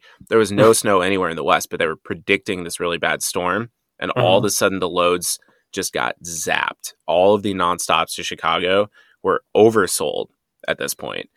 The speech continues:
Speaker 1: And, and I'm thinking, "Well, what, what do we do?" The non-rev special, send her through somewhere else. Non-rev her through somewhere else. Colorado Springs, Lincoln, Nebraska, uh,
Speaker 2: <laughs>
Speaker 1: Las Vegas. I was looking at literally everything.
Speaker 2: Fargo.
Speaker 1: But,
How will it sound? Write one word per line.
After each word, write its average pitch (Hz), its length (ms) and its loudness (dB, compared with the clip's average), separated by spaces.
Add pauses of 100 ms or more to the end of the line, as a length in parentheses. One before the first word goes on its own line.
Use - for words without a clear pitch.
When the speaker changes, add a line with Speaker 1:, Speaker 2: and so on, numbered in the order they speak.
(360)
Speaker 1:
And, 101 160 -4
and 98 180 6
I'm 95 100 6
thinking, 95 300 -4
"Well, 87 140 -2
what, 90 200 0
what 95 140 0
do 92 60 -2
we 76 100 -4
do?" 101 480 6
The 95 160 -4
non-rev 92 400 4
special, 117 460 4
send 101 320 0
her 98 100 4
through 95 280 -2
somewhere 85 340 -4
else. - 340 2
Non-rev 92 500 4
her 80 160 -4
through 82 440 -8
somewhere 78 320 -4
else. 87 300 2 (460)
Colorado 98 400 4
Springs, 82 680 -4
Lincoln, 98 340 -2
Nebraska, - 760 -2 (720)
uh, 87 420 6
Speaker 2:
<laughs> 101 40 2
Speaker 1:
Las 98 220 4
Vegas. 87 480 0
I 110 80 4
was 104 120 2
looking 107 220 2
at 82 80 0
literally 110 360 8
everything. 92 440 0 (140)
Speaker 2:
Fargo. 135 440 10
Speaker 1:
But, - 160 -10